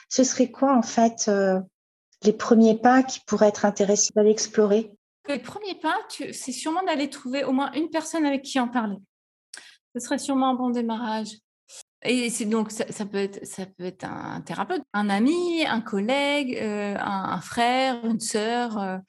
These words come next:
Speaker 2: idéalement un, un conjoint, une amie proche, ça c'est encore mieux parce que du coup on peut avoir des, des échanges, euh, souvent.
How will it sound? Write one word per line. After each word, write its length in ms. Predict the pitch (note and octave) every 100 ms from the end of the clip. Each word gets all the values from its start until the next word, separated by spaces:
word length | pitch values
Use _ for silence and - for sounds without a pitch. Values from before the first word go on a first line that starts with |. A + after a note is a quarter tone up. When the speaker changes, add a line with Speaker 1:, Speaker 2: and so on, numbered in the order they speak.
| - - - - -
Speaker 2:
idéalement 600 | G#3+ F#3+ G3 G#3+ A3+ G#3+
un, 140 | G3+
un 180 | G#3 G3+
conjoint, 680 | G3+ G3 F3 F#3+ B3 C4+
une 120 | A3+ F#3+
amie 240 | F#3+ F#3+
proche, 280 | F#3+ D4 D#4
ça 100 | G3+
c'est 160 | -
encore 240 | F#3+ F#3 F#3+
mieux 160 | A#3+
parce 160 | C4 A3+
que 100 | _
du 120 | _
coup 120 | -
on 40 | G#3
peut 120 | G#3
avoir 240 | G3 G3
des, 140 | F#3+ F#3+
des 240 | F#3+ F#3+
échanges, 320 | G3 A3+ A3 G#3+
euh, 260 | G#3 G#3+
souvent. 380 | A3 - B3+ D4+